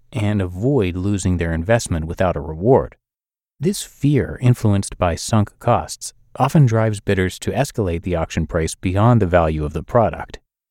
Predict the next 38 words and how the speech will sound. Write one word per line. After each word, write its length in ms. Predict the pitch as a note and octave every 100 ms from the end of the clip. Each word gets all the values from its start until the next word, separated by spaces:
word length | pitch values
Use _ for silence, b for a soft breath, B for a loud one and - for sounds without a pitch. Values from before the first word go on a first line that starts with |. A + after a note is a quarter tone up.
| _ _ _ _ _ _ _
Takeaways. 640 | - D#3 F2 D2 - - - _ _ _ _ _ _ _ _ _
You 120 | - E3+
can 140 | C#4+
use 220 | D#3 C#3
the 80 | A#2
same 320 | - A2+ A2+
hacks 420 | G2 G#2 F#2 -
Philz 380 | - G#2 G#2+ G2+
uses 340 | F2+ D#2 F2 F2+
in 80 |
their 140 | D#2 D2
store 380 | - A2+ G2+ D2+
to 160 | F#2
improve 440 | F#2 F#2 - G#2+ F#2+
your 160 | F2
online 360 | F2 F2+ E2 E2
products. 540 | A2 A2+ D#2+ - - - _ _ _ -
How 120 | G#3
might 240 | A3 F#3+
you 140 | D3 A#2+
apply 400 | - - B2 B2+
these 220 | F#2 -
techniques 500 | - - E2 D#2+ -
to 80 | -
help 240 | - B2+
your 140 | G#2 C3
business 360 | G#2 F#2+ F2+
succeed? 500 | - - - D3+ - - _ _ _ _ _ _ -
Consider 440 | D#3 - B3 A3
how 200 | - A#2+
you 160 | B2 B2
can 420 | - F2 D#2 G2+ _ _ _ _ _ -
increase 460 | F3 F#3+ E3+ D3+
revenue 400 | A2 G#2+ G2+ F2
by 140 | E2+ E2
setting 380 | - C3 B2+ G#2+
a 60 |
price 440 | - - C3+ D#3